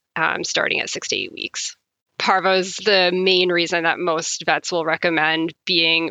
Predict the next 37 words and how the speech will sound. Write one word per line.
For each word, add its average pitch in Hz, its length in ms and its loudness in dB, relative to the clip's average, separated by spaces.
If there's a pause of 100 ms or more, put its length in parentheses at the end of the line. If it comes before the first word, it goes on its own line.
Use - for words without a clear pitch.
(140)
really 185 760 2
careful 180 460 0
with 160 160 -2
where 160 100 0
you 165 180 0
take 170 240 -4
your 165 140 0
new 165 220 0
puppy 233 440 2
until 180 360 0
they 170 160 2
get 170 160 0
at 156 120 -2
least 170 220 -6
a 175 40 -2
couple - 440 -2
vaccines 156 540 -4
into 214 260 -2
them, 254 280 2 (460)
because - 480 2 (300)
parvovirus 160 640 2
is, 170 280 -2 (160)
can 185 280 2
be 170 180 2
anywhere. 165 800 2 (460)
It 170 120 -4
can 160 300 -6
be 165 200 -4
shed 156 500 0 (260)
and 160 240 -2
then 160 240 0
just 165 200 -4
left 160 220 -2
in 165 80 -2
the 165 100 0
environment. 160 760 0
So 147 440 0